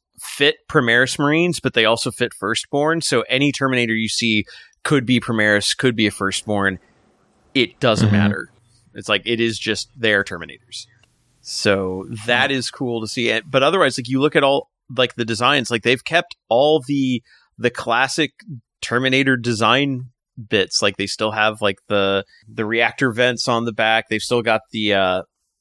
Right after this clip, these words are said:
Speaker 1: like, the tubing connecting, like, the sh-, the elbows to their, like, wrist pieces. Um, the, the piping around, like, the backs of the legs and the, like,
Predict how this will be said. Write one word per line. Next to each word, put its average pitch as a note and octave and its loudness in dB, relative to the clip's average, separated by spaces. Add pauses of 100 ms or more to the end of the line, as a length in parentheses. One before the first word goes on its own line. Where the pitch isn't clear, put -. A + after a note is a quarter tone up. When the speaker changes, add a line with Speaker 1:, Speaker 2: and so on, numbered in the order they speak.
Speaker 1:
like, G#2+ -2
the G#2 -8
tubing A#2 -2
connecting, G#2 -2
like, F#2+ -4
the F2 -6
sh-, - -6
the F#2+ -4
elbows G2+ 0
to F#2 -4
their, E2 -4
like, F2 -6
wrist - 0
pieces. G#2 -2 (580)
Um, E2+ -6
the, F#2+ -4
the G2+ -8
piping A2+ -2 (180)
around, G2+ 0
like, F#2 -6
the G2 -6
backs F#2+ -2
of G2+ -8
the G2 0
legs F#2+ -2 (100)
and F2+ -2
the, E2 -4
like, F2 -2